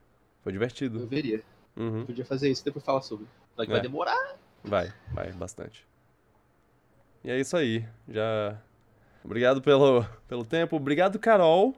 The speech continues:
Speaker 1: por, pela a participação. Talvez eu chame ela de novo.
Speaker 2: Depois eu vou
Speaker 1: É.
Speaker 2: escutar.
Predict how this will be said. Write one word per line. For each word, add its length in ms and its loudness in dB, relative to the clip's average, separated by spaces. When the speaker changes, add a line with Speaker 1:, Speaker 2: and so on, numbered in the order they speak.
Speaker 1:
por, 440 4
pela 560 2
a 60 -16
participação. 920 0
Talvez 320 0
eu 60 2
chame 240 -2
ela 160 0
de 120 -8
novo. 580 0
Speaker 2:
Depois 260 -6
eu 60 2
vou 80 4
Speaker 1:
É. 40 -2
Speaker 2:
escutar. 640 -16